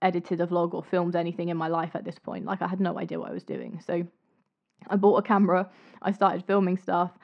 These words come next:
and I started, like, trying to edit things on Final Cut Pro. And for literally every single step that I was doing, I was YouTubing, "How do I do this?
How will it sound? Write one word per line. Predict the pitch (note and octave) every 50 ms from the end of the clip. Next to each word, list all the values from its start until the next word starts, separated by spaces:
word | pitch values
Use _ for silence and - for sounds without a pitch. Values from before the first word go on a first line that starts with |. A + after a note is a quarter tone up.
| - - - - _ -
and | - F#3+ F#3 F3+ E3+
I | -
started, | F3+ - - F#3+ F#3+ F#3 - F#3 F#3 F3 F3+
like, | E3+ F3 E3+ F3 -
trying | - - F#3 F3+ E3+ F#3
to | - -
edit | F#3+ F#3 F#3 F#3 F#3
things | - E3+ F3+ F3+ F3
on | F3+ F3
Final | - - F3+ F3 F3 F3+
Cut | - - - -
Pro. | - - F#3 E3+ F3 E3+
And | E3 F#3 F#3
for | - - F#3 F#3
literally | F3+ F3+ - - - F#3 E3
every | F3+ F3+ F#3 F3+
single | - F3 E3+ E3
step | - - - F#3 F#3 -
that | - -
I | F3+
was | F3 F#3 F3+
doing, | F3+ F#3 F#3 E3+ E3 D#3+ E3
I | E3
was | E3 F3 E3+
YouTubing, | F3+ F3+ F3 E3+ - F3 E3 E3 E3+ F3+
"How | E3 F3 F3 F3+ F3
do | F3 F3
I | F3
do | E3+ - E3 E3
this? | E3+ E3+ - -